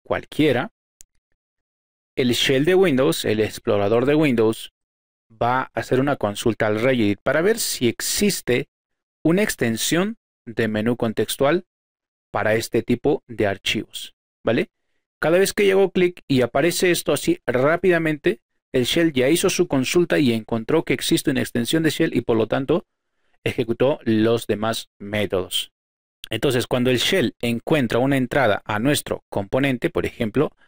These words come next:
podemos poner el ejemplo de tres G P. Suponte que aquí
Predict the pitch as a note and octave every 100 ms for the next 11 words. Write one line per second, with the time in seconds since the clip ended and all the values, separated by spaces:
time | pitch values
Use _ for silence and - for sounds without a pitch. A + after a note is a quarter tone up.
0 | _ _ _ - G#2 G#2+ A2+ A#2 - -
1 | G#2 G#2+ G#2 - A2+ A#2 G#2 - G#2+ -
2 | A#2+ - E3 - - - A#2 A2 B2 A2
3 | G#2 C3+ D#3+